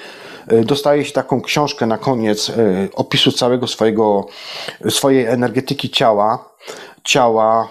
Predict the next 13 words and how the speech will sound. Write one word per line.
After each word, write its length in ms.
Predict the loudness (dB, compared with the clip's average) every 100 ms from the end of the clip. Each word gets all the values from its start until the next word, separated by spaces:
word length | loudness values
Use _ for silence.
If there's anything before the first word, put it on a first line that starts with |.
| -2
ona 240 | 0 0
ma 180 | 2 2
około 520 | 2 2 2 4 2 -2
stu 340 | -8 0 0
stron 360 | 2 0 0 0
ta 140 | -4
książka, 640 | -4 -2 0 0 -2 -2 -4 -14 -2
ale 120 | 0
możecie 360 | 2 0 0 0
się 140 | 2
bardzo 260 | 2 0 -2
dużo 220 | 0 2
do-, 200 | 2 0